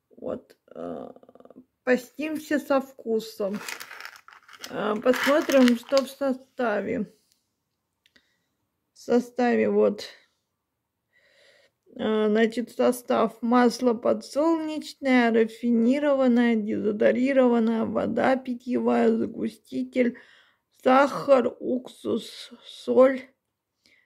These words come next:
стабилизатор, к-, э, ка-, ками-, так.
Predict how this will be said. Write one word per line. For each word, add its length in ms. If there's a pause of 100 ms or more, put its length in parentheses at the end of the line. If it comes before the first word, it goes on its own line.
(320)
стабилизатор, 1120
к-, 240 (200)
э, 720
ка-, 240
ками-, 580
так. 400